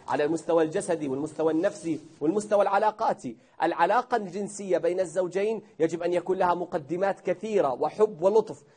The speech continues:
ويجب أن يكون خلالها كذلك الحب والعطف والرومانسية، وحتى بعد أن تنتهي العلاقة الزوجية. فكيف إذا دخلنا إلى هذه العلاقة الزوجية ونحن،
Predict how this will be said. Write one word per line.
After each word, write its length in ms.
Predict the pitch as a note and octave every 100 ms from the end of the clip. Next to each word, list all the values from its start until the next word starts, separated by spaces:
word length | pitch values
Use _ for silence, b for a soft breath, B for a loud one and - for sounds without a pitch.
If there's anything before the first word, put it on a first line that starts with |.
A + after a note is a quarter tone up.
| -
ويجب 320 | E3 F#3 F3+
أن 100 | F#3
يكون 340 | F#3 F3 G3+
خلالها 460 | F3+ F3 F#3+ G3+ F#3
كذلك 460 | F3 E3+ G#3+ F#3+ D#3 - -
الحب 440 | C#3+ C#3 G#3 G#3+ D#3
والعطف 760 | C#3 D3+ E3 F3 G3+ - - b b
والرومانسية، 760 | D#3 F3+ F#3 F#3 - G#3 D3+ - -
وحتى 380 | D#3 - G#3 A#3
بعد 240 | G#3+ G3+
أن 160 | G3 G3
تنتهي 340 | G3+ F#3 F#3
العلاقة 420 | E3+ D#3 D#3 D#3+ C#3
الزوجية. 540 | B2 C3 B2 B2 A#2 b b
فكيف 380 | F3+ E3+ A#3+ A#3+
إذا 240 | G#3 G#3
دخلنا 440 | G3 F#3+ G#3 G#3 F#3
إلى 140 | E3+
هذه 420 | E3+ F#3+ G3+ F3+
العلاقة 420 | F3 F3 F#3+ G#3 G3+
الزوجية 600 | D#3 F#3+ F3+ A3 A#3 - -
ونحن، 600 | C#3+ F3+ G#3+ - G#3+ A3+